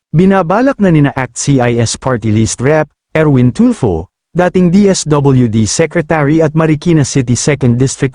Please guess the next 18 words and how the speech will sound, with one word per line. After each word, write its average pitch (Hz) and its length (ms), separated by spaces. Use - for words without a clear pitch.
Representatives, 135 960
Stella 254 320
Quimbo, 190 400
na 156 160
tanggalin 147 400
na 151 80
ang 139 160
purchase 202 400
booklet 139 400
base 143 240
sa 170 160
resulta 214 480
ng 233 160
kanilang 185 320
investigasyon 139 800
sa 175 160
Kongreso 160 560
kamakailan. 135 800